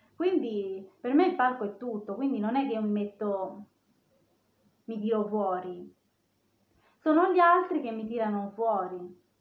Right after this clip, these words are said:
mi hanno sempre tirata fuori. Adesso, come sapete, sto insieme a un ragazzo e questo ragazzo vuole aiutarmi a realizzare il mio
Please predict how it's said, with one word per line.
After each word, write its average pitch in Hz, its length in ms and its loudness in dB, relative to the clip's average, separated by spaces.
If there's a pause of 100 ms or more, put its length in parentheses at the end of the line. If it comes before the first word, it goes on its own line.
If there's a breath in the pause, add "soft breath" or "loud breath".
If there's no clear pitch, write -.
(960)
mi 240 180 -2
hanno 247 260 2
sempre 220 400 0
tirata 190 400 -6
fuori. 170 480 -8 (300 soft breath)
Adesso, 208 1040 0 (1700)
come 254 280 2
sapete, 233 720 -2 (2250)
sto 254 100 -8
insieme 254 340 0
a 233 80 0
un 220 60 0
ragazzo 277 960 0 (1500)
e 269 140 -14
questo 339 260 -2
ragazzo 277 480 2
vuole 220 200 0
aiutarmi 220 640 -2
a 214 80 -4
realizzare 208 680 -4
il 202 100 -8
mio 190 640 -8